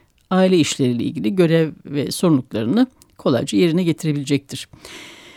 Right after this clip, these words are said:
Neyse ki burada da, e, Isabella'nın hem botanik bilgisi hem sanatsal beceri açısından yetkin olması, e, ona çok fayda sağlayacaktır. Ve buradaki Kawa ve Niihau adalarının bitki örtüsünü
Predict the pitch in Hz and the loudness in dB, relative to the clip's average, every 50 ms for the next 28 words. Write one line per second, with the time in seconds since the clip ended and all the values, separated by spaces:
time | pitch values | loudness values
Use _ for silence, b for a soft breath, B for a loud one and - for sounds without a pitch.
0 | B B B B B B B _ - 302 320 - - 254 - 254 240 269 262 247 | B B B B B B B _ 2 4 4 4 2 0 0 0 2 2 2 2
1 | 190 147 156 220 277 311 311 - - - - 208 208 214 208 208 208 208 202 202 | 2 4 4 4 4 4 2 0 -4 -2 0 2 2 4 4 4 2 2 2 2
2 | 202 202 196 - - 170 175 202 196 180 196 202 185 170 170 190 190 175 185 180 | 2 0 0 -2 -2 0 2 2 2 4 2 2 2 2 2 2 2 2 4 2
3 | 180 180 185 - - 143 156 165 - 180 170 190 - - - 131 117 139 139 - | 2 0 -2 -4 -4 -4 -4 -2 0 0 0 0 0 0 0 0 0 0 -2 -2
4 | - 175 165 165 151 - 165 156 156 151 - - 180 180 175 - 156 156 143 139 | 0 0 0 0 0 0 2 2 2 2 0 0 0 0 -2 -2 -2 -2 -2 0
5 | 151 165 147 139 - - - - 151 147 151 151 151 - 170 147 143 147 139 143 | -2 -2 -4 -4 -4 -4 0 2 2 2 4 2 0 -2 -4 -8 -4 -2 -2 -2
6 | 139 - - 202 175 - - - - 175 - - - - - 175 190 196 208 202 | -2 -2 -2 -2 0 0 0 -2 -4 -4 -4 -4 -4 -2 -2 0 0 0 0 0
7 | 190 - - - - - - - - 156 - - 156 - - - - - - _ | -2 -4 -4 -6 -6 -6 -6 -6 -4 -4 -4 -4 -6 -6 -8 -8 -10 -12 -8 _
8 | - 156 156 160 156 - 180 170 - - - - - - - - 156 135 127 127 | 2 2 2 2 0 -2 -4 -4 -4 -8 -8 -8 -6 -6 -4 -4 -2 -2 -2 -2
9 | 127 - 135 - - 160 - - - - - - 220 220 - - - 156 156 160 | -4 -4 -4 -6 -6 -6 -8 -10 -10 -8 -6 -6 -6 -4 -4 -6 -6 -2 -2 -2
10 | 160 - - - 185 180 175 170 170 160 151 156 151 - - 165 156 151 - - | -2 -2 -6 -12 -16 -12 -10 -8 -6 -4 -4 -6 -4 -4 -2 -2 -2 -4 -8 -16
11 | - _ - - - 175 170 160 156 156 156 151 - - - _ - 165 160 156 | -20 _ -18 -8 -4 -2 0 2 4 4 4 2 0 -2 -8 _ -2 0 2 2
12 | 147 151 - 160 165 165 180 180 165 160 - 139 - 147 143 156 156 147 160 160 | 2 2 0 2 2 2 4 2 2 0 -2 -2 0 0 2 2 4 4 2 2
13 | 143 151 151 - - - 208 - 151 - - - - - 165 156 - | 2 -2 -6 -6 -6 -4 -4 -2 -4 -4 -4 -4 0 2 4 4 4